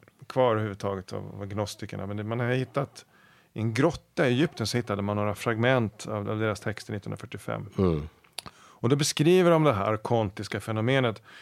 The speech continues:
Speaker 1: och då har de ett ord, jag tror att det är grekiska eller om det är koptiska, antimimon. Och det finns inget ord på svenska, på engelska säger man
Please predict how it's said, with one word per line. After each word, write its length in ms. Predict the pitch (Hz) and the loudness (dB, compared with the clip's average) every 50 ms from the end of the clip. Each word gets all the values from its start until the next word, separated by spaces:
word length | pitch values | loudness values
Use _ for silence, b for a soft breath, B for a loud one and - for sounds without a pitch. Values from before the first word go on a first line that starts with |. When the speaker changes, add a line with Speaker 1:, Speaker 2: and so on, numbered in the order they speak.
| B B | B B
Speaker 1:
och 200 | B B - 110 | B B -2 2
då 60 | 117 | 4
har 140 | 127 147 139 | 4 4 4
de 120 | 127 127 | 4 4
ett 120 | 120 - | 2 2
ord, 100 | 120 107 | 0 -2
jag 80 | 110 107 | -2 0
tror 140 | - 190 175 | 2 0 0
att 80 | - | 2
det 60 | - 113 | 0 -2
är 40 | |
grekiska 640 | 107 107 117 131 139 135 123 - - 107 - - 113 104 | -2 0 0 2 2 2 0 -2 -6 -8 -6 -6 -6 -6
eller 100 | 101 104 | -6 -6
om 100 | 101 98 | -6 -8
det 60 | 101 | -8
är 40 | 98 | -8
koptiska, 640 | - - 110 107 - - - 104 - - 107 101 b b b b b b b b b _ | -8 -8 -10 -10 -10 -12 -14 -12 -10 -10 -10 -10 b b b b b b b b b _
antimimon. 1500 | - 135 135 135 139 139 123 107 - _ - 120 117 110 107 110 120 135 135 131 123 117 113 113 104 98 92 95 104 104 101 - b b b b b b b b b b | 0 2 2 4 4 2 0 -2 -6 _ -2 0 2 2 2 4 4 4 4 4 4 4 4 2 2 0 -2 -4 -6 -8 -10 -12 b b b b b b b b b b
Och 120 | - 117 | 0 0
det 80 | 113 123 | 2 2
finns 260 | - 151 156 147 - | 2 2 0 2 2
inget 240 | 156 135 123 110 - | 2 2 2 2 0
ord 140 | 113 104 - | -2 -2 -2
på 80 | - | -4
svenska, 340 | 104 - 127 117 104 - - | 0 2 2 2 2 -2 -2
på 100 | 104 113 | 0 0
engelska 320 | 117 123 127 123 - - 123 | 2 2 2 0 0 -4 -4
säger 220 | - - 110 107 | 0 0 0 0
man 220 | 107 107 107 107 | 0 0 0 -2